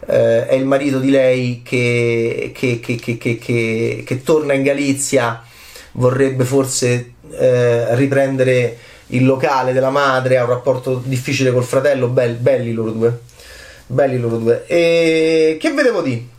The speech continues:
Il finale è veramente moscio, io avrei voluto veramente molto di più dal finale. E, e, e la, e la mia adorata Viruca, va bene, eh, della grande Barbara,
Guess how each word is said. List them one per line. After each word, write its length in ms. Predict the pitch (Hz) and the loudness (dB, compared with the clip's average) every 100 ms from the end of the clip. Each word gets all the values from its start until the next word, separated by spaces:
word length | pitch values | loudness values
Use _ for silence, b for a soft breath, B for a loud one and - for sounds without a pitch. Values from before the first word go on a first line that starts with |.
| B B B B - | B B B B -8
Il 100 | 175 | -6
finale 440 | - 247 294 226 | -2 0 0 -2
è 40 | 165 | 0
veramente 420 | 185 226 226 220 | 0 0 -2 0
moscio, 580 | 180 170 - 233 254 - | 0 0 0 0 0 0
io 180 | 202 208 | 0 0
avrei 180 | 190 | 0
voluto 580 | 180 208 214 190 175 - - | 0 -2 2 2 2 -2 -4
veramente 500 | 165 202 220 - 185 | 0 0 -2 -2 0
molto 380 | 196 240 233 190 | 2 0 0 -6
di 80 | |
più 240 | 170 196 196 | -6 -6 -2
dal 180 | 170 - | -2 -2
finale. 640 | 160 160 156 180 226 - - - - - - - - - - - - - - B B B B B B B - | -2 0 2 -2 -4 -12 -20 -20 -20 -20 -20 -20 -18 -18 -16 -14 -12 -12 -14 B B B B B B B -4
E, 1300 | 185 180 175 170 165 165 165 165 160 156 156 151 151 | -2 0 0 0 0 0 2 2 2 2 2 0 -2
e, 600 | 185 185 180 175 170 - | -2 0 0 0 0 -2
e 120 | 202 | -2
la, 200 | 214 220 | -2 -2
e 120 | 202 | 0
la 100 | 214 | 0
mia 420 | 233 262 226 202 190 | 0 0 0 -2 -2
adorata 720 | 190 190 208 233 269 247 185 | -2 0 0 0 -2 -2 -2
Viruca, 760 | 190 214 190 123 120 139 180 131 | -2 -4 -4 -2 -2 -2 -4 -4
va 140 | 139 | -4
bene, 600 | 147 165 135 135 160 - | 0 0 0 0 -2 -2
eh, 840 | 135 127 127 127 127 123 123 127 127 | 0 2 2 2 2 2 2 0 0
della 220 | 131 131 | 0 2
grande 320 | 160 160 151 | 0 0 -2
Barbara, 680 | 147 156 139 139 151 170 | 0 -2 -2 0 0 0